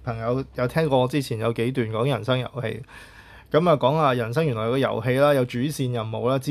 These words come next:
線任務啦，啊，甚-，咁啊講下非玩家角色啊，N P C啦，係嘛？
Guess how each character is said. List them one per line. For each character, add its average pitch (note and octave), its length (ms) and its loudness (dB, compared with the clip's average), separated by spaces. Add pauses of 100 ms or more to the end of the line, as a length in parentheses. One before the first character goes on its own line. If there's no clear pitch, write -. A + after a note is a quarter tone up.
線 B2+ 200 -4
任 A2 160 -4
務 A2 220 -2
啦， C3 240 4 (240)
啊， G#2 240 -4
甚-， C3 160 -2 (400)
咁 A3+ 100 8
啊 A3+ 40 10
講 F3+ 120 6
下 G#3+ 140 6
非 G3+ 320 4
玩 C#3+ 260 4
家 D3 160 6
角 A#2+ 140 -2
色 B2+ 180 -4 (340)
啊 G#2+ 200 -6
，N D#3 180 4
P D3+ 140 0
C B2+ 240 -2
啦， A2 100 -4 (160)
係 A2+ 80 -12
嘛？ G#2+ 180 -8